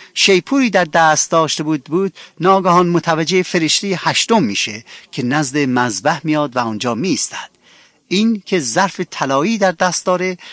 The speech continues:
و اومده تا بخور بسوزونه. البته بخور سمبل دعاها و تضرعات است که به درگاه خداوند شده است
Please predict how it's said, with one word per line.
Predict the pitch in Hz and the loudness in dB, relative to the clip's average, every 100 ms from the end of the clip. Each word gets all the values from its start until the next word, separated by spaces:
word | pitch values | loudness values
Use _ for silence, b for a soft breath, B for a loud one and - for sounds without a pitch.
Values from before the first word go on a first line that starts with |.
| B - | B -4
و | |
اومده | 156 156 139 139 220 | 0 2 0 0 0
تا | 208 202 | 2 2
بخور | 127 117 202 220 | 2 0 2 2
بسوزونه. | 117 - 101 101 101 92 - _ _ _ _ _ _ _ | 0 -4 -6 -10 -14 -20 -20 _ _ _ _ _ _ _
البته | 202 226 233 202 | -2 0 0 2
بخور | 175 185 220 262 233 | 2 2 4 4 4
سمبل | - 202 185 208 247 240 208 B _ 143 | 2 4 4 4 4 2 -2 B _ 2
دعاها | 175 160 139 165 226 220 - B - | 4 4 4 6 6 4 -2 B -6
و | 151 | -4
تضرعات | 160 135 135 123 131 220 214 | -4 -2 -2 2 4 6 4
است | 202 190 | 2 2
که | - 196 | 2 0
به | 139 | 0
درگاه | 139 135 143 160 131 | 0 -2 2 2 2
خداوند | 117 - 127 123 139 147 104 | -4 -2 0 2 2 0 -2
شده | - 107 101 | -6 -6 -8
است | 101 - | -8 -10